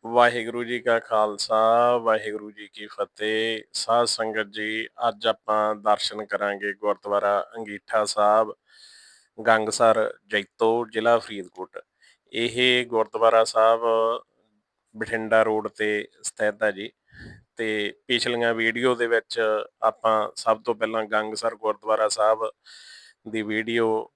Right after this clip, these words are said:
ਪਾਈ ਸੀਗੀ ਚੈਨਲ ਤੇ ਜੀ, ਔਰ ਗੰਗਸਰ ਗੁਰਦੁਆਰੇ ਦਾ ਸਾਰਾ ਇਤਿਹਾਸ ਸਾਧ ਸੰਗਤ ਜੀ ਦੱਸਿਆ ਸੀਗਾ ਵੀ ਕਿਵੇਂ, ਕਿਸ ਤਰ੍ਹਾਂ ਗੁਰੂ ਗੋਬਿੰਦ ਸਿੰਘ ਜੀ ਨੇ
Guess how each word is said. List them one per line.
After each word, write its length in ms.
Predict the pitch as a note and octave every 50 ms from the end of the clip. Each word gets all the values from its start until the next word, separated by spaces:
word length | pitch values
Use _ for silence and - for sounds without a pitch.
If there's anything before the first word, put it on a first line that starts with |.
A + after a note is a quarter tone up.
| _ _ _ _ _ _ _ _ -
ਪਾਈ 260 | A2+ G#2+ G#2+ G#2+ G#2+
ਸੀਗੀ 280 | G#2 A2 G#2+ A2 A#2
ਚੈਨਲ 420 | A2 - A2+ G#2+ A2 G#2+ G#2+ G#2+ G#2
ਤੇ 140 | G#2+ G#2+ G#2
ਜੀ, 180 | G#2+ A2+ A2+ _ _ _ _ _ _ _ _ _ _ _ _ _ _ _ -
ਔਰ 220 | - A#2+ A#2 A2+ A2+ A2 G#2+ G#2+ G#2+ G#2+ - _ _ _ _ _ _ _ _ _ _ _ _ _ _ G2+ G#2 G#2+
ਗੰਗਸਰ 460 | A2 G#2+ G#2+ G#2+ G#2+ - A#2 A2+ A2
ਗੁਰਦੁਆਰੇ 580 | G2+ A2 A2 G#2+ G#2 G2+ A2 G#2+ G#2+ G#2+ A2 G#2+
ਦਾ 340 | G#2 G#2+ G#2+ G#2+ G2+ G2+ - _ _ _
ਸਾਰਾ 380 | - - - G#2+ G#2+ G#2+ A#2 A#2
ਇਤਿਹਾਸ 580 | A2+ - - A#2 A2+ A2 A2 G#2 G2+ - - G#2+ G2+ F#2 - _ _ _ _ _ _ - - - - - - -
ਸਾਧ 280 | - - G#2+ G#2+ A2 A2
ਸੰਗਤ 300 | - - A2 G#2+ G#2 G#2+
ਜੀ 180 | G2+ A2 A2
ਦੱਸਿਆ 380 | G#2 G#2 G2+ - - - G#2 G#2
ਸੀਗਾ 400 | G2+ - G2+ G#2+ A2 A2+ B2 - _ _ _ -
ਵੀ 100 | A2 G#2
ਕਿਵੇਂ, 640 | - - A2 G#2+ G#2+ G#2+ G#2+ A2 A2 A2 G#2+ G#2+ G2+
ਕਿਸ 340 | _ - G#2+ G#2+ G#2+ -
ਤਰ੍ਹਾਂ 400 | - - A2 G#2+ G#2+ G#2 G#2 F#2+
ਗੁਰੂ 340 | F#2+ F#2 G#2 G#2 A2 A2 G#2+
ਗੋਬਿੰਦ 320 | G#2 G#2+ G#2+ G2+ G#2 G#2+ G#2
ਸਿੰਘ 280 | G#2 A2 A2 A2 A2
ਜੀ 100 | G#2+ G#2+
ਨੇ 240 | G#2+ G#2+ G#2+ G#2 F#2+